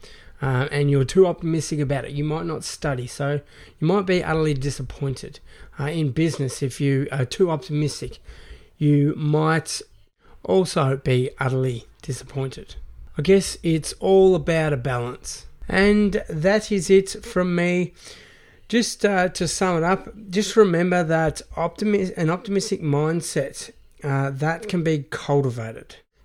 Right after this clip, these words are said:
Just because you're a pessimist today doesn't mean you can't be an optimist tomorrow.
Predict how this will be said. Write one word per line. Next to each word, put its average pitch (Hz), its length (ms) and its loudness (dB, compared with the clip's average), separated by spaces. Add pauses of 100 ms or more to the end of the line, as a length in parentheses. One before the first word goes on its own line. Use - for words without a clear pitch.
Just 190 340 0
because 160 400 0
you're 135 180 2
a 123 60 2
pessimist 175 600 -2
today 202 560 0
doesn't 190 320 -2
mean 175 340 0
you 143 180 -4
can't 160 440 -4
be 147 140 2
an 139 140 0
optimist 127 600 -4 (160)
tomorrow. 120 600 -6